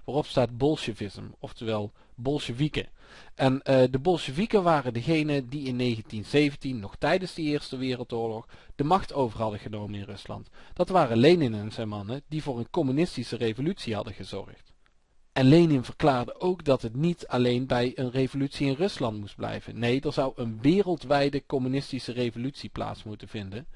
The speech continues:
En daarom werd in negentien negentien de Communistische Internationale opgericht, oftewel de Comintern. Nou, het doel daarvan was dus een communistische wereldrevolutie.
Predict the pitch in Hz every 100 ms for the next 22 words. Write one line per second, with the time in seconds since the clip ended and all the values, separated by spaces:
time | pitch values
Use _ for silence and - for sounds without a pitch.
0 | - - 117 139 170 156 139 - 120 120
1 | - 107 123 147 - 127 135 - - -
2 | _ - - 160 143 127 175 170 - 143
3 | 147 139 139 139 - 143 151 135 110 101
4 | - - 95 - - - 113 123 139 185
5 | 147 107 - 104 - - - _ _ -
6 | - 101 - 196 196 165 156 147 156 -
7 | 123 131 - 113 117 - _ _ - -
8 | - - 107 92 113 110 160 - 117 127
9 | 131 120 104 - 101 95 98 98 - 123